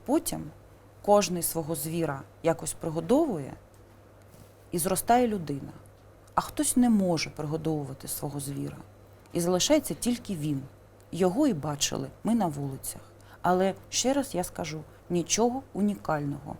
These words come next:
Україна, на жаль, такий досвід поганих своїх вже мала.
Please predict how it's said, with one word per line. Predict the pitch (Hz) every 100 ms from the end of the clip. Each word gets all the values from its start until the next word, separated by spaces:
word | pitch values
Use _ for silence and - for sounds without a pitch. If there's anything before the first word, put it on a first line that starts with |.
| - -
Україна, | - - 165 175 247 254 262 -
на | 214
жаль, | 190 208 208 - - -
такий | - 175 208 214 - - - -
досвід | 156 180 196 - 151 151
поганих | - 160 185 165 143 139
своїх | - 143 160 254 - -
вже | 151 147 208
мала. | 190 147 131